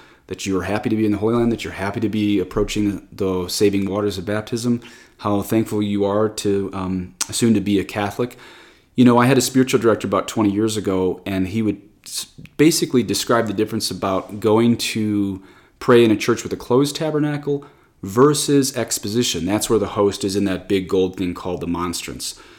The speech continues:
So do you wanna go to a closed tabernacle or one with the monstrance? Well, I never saw a single church in the Holy Land, either Catholic or Eastern Orthodox, that had our Lord in exposition. I never saw the host in the monstrance in the Holy Land.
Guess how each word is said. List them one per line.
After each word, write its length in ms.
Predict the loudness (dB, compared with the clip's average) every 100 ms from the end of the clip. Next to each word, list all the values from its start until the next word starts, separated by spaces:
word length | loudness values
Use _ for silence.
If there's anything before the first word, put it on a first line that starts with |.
| -18 -2
So 200 | 2 2
do 60 |
you 80 | 4
wanna 200 | 4 4
go 360 | 4 4 4 2
to 360 | -2 -2 -2
a 40 | 0
closed 300 | 0 0 0
tabernacle 760 | -2 0 -2 -2 0 0 -2
or 380 | 2 4 4 2
one 320 | 0 0 2
with 100 | 0
the 60 | -2
monstrance? 440 | -4 -4 -6 -6 -2
Well, 240 | -2 -4 -18 -20 -12 -2
I 140 | 0
never 240 | 2 2
saw 420 | 0 2 2 2 2
a 140 | -2
single 680 | -2 -2 0 2 6 6 4
church 520 | -2 0 2 2 0
in 140 | 0 0
the 60 |
Holy 300 | 2 4 6
Land, 440 | 4 2 -2 -2 -4 _
either 300 | -2 0 0
Catholic 480 | 0 -2 0 -2 0
or 180 | 0 0
Eastern 300 | -2 -2 0
Orthodox, 580 | 0 -2 -4 -4 -6
that 160 | -6 -6
had 360 | -6 -4 -2 -2
our 160 | -2
Lord 340 | 2 2 0 -2
in 160 | 0 2
exposition. 640 | 0 -4 -2 -2 -2 -4
I 100 | -6
never 280 | -2 2 2
saw 220 | 2 0
the 100 | -2
host 360 | -2 -2 -2 -4
in 80 | -4
the 60 |
monstrance 640 | -4 -4 -6 -6 -8 -8
in 80 | -6
the 100 | -6
Holy 220 | 0 0
Land. 300 | 0 -4 -8